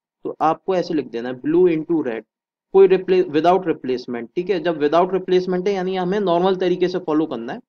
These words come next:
मतलब, पहले आपने red ball pick करी, sorry, पहले आपने blue ball pick करी, then उसके बाद आपने red ball pick करी, तो उसकी probability कितनी है? इसकी probability from bag A कितनी दी हुई है भाई?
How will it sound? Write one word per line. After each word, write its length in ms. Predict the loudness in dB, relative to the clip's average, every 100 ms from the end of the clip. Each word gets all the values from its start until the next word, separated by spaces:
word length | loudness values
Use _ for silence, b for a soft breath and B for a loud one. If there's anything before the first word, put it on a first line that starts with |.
| _ _ -2
मतलब, 200 | -2 0
पहले 200 | 2 4
आपने 260 | 4 2 0
red 260 | 2 2
ball 160 | 2 2
pick 220 | 2 -2 -2
करी, 160 | -4 -6
sorry, 200 | -6 -4
पहले 260 | 0 2 2
आपने 200 | 2 0
blue 220 | 2 4
ball 220 | 4 2
pick 220 | 2 -2 -2
करी, 180 | -4 -4
then 260 | -4 -2 -2 -6 -12 _ _ -12
उसके 260 | -6 0
बाद 200 | 2 4
आपने 240 | 2 0 0
red 200 | 0 2
ball 160 | 0 -2
pick 200 | -6 -8
करी, 160 | -10 -12
तो 380 | _ _ -6
उसकी 180 | -6 -4
probability 640 | -2 2 2 2 0 -2 -8
कितनी 340 | -8 -6 -4
है? 80 | -4
इसकी 180 | -6 -8
probability 640 | -4 0 0 0 -2 -10 -10
from 300 | -4 -2 -2
bag 320 | -2 -2 -4 -2
A 160 | -2 -2 -6 _ _ _ _ _ _ _ _ _ _ -10
कितनी 260 | -6 -4 -4
दी 80 | -4
हुई 160 | -2
है 80 | -2
भाई? 160 | -2